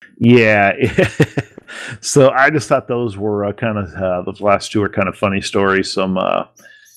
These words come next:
uh, humorous kinda get to going in there. So, uh, yeah, so that's kind of the news stories. Uh, we're gonna get into a little discussion here. Uh, today we're gonna talk about, uh,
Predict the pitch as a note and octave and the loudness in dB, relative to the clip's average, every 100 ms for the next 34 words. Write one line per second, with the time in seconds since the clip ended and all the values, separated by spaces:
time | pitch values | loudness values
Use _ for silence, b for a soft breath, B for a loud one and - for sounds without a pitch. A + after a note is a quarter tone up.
0 | b _ - F#2+ F2+ - - _ - _ | b _ -4 -2 -2 -4 -12 _ -20 _
1 | _ _ - - C3 B2 A2+ G#2 - A2+ | _ _ 0 4 4 6 4 2 0 0
2 | G#2 G2 G2 G2+ F#2+ F#2+ F#2 F#2+ F#2+ F#2+ | 2 -2 -2 -6 -2 -2 0 0 0 0
3 | F#2 F#2+ - A2+ G2 F#2+ F#2 G2 B2 G3 | 0 0 -2 2 2 2 4 4 6 6
4 | G#3+ C#3 - D3 F3 - E3+ D3+ C#3 C3+ | 6 2 0 0 0 2 0 2 2 2
5 | C3 - C3+ C3+ A#2+ B2+ A2+ C3 C#3 C3 | 0 0 2 4 2 2 0 0 0 2
6 | C3 A#2+ B2 A#2 A#2 G2+ - A#2+ G#2 C3+ | 2 0 -2 2 0 0 -4 -2 -2 -2
7 | G#2 A#2 A2+ G#2 G2 G2+ - B2 D#3 D3+ | -4 0 2 4 4 2 -2 0 2 2
8 | C#3 B2+ - B2 A#2 A2+ A2 G2+ G2 G#2+ | 0 -2 2 0 2 2 4 4 2 0
9 | F#2+ F#2 | 0 0